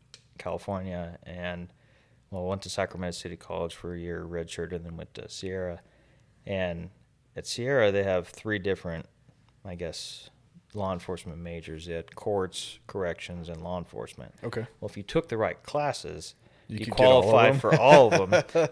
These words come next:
Speaker 1: So just, I took the,
Speaker 2: <laughs> That's
Speaker 1: the
Speaker 2: awesome.
Speaker 1: right classes,
Speaker 2: Yeah.
Speaker 1: right, and got all three of those. And then that also came with a liberal arts degree, which is your standard A A. And then through the academy, I had to self-sponsor myself through the academy. It was through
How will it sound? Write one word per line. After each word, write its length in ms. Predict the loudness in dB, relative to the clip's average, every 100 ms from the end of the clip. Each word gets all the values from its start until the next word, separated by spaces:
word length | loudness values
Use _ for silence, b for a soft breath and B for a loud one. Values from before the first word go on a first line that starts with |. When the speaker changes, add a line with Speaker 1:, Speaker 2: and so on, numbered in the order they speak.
| 2
Speaker 1:
So 220 | 4 4
just, 200 | 4 2
I 100 | 0
took 200 | 2 2
the, 140 | 0
Speaker 2:
<laughs> 160 | 0 0
That's 240 | 2 4
Speaker 1:
the 80 | 6
Speaker 2:
awesome. 200 | 8 10
Speaker 1:
right 260 | 10 10 8
classes, 460 | 6 4 4 2
Speaker 2:
Yeah. 100 | 6
Speaker 1:
right, 200 | 8 8
and 100 | 6
got 160 | 4 6
all 140 | 6
three 380 | 4 0 -4 -2
of 60 | 2
those. 600 | 4 4 2 0 -6 -12
And 200 | -8 -4
then 440 | -2 0 -2 -2 -8 _ _ -6
that 180 | -2
also 340 | 0 0 0 -4
came 340 | -2 -2 0
with 240 | -2 -4 -4
a 140 | -4
liberal 520 | -6 -2 -2 0 0
arts 280 | 2 0 -2
degree, 480 | -8 -6 -4 -4 -8 b b b
which 120 | -18 -14
is 100 | -10
your 80 | -10
standard 640 | -8 -6 -4 -6 -6 -12 -12
A 20 | -10 -6 -4 -2 -2 -4
A. 80 | -12 b b b b b b -10
And 140 | -4
then 280 | -2 -2 -4
through 200 | -4 -2
the 100 | -2
academy, 640 | -4 0 0 0 -4 -4
I 40 | -2
had 100 | -4
to 60 |
self-sponsor 600 | -4 -4 -4 -4 -8 -8
myself 340 | -10 -6 -6 -6
through 160 | -6 -8
the 60 |
academy. 500 | -8 -4 -4 -4 -6
It 40 | -6
was 160 | -8
through 240 | -10 -10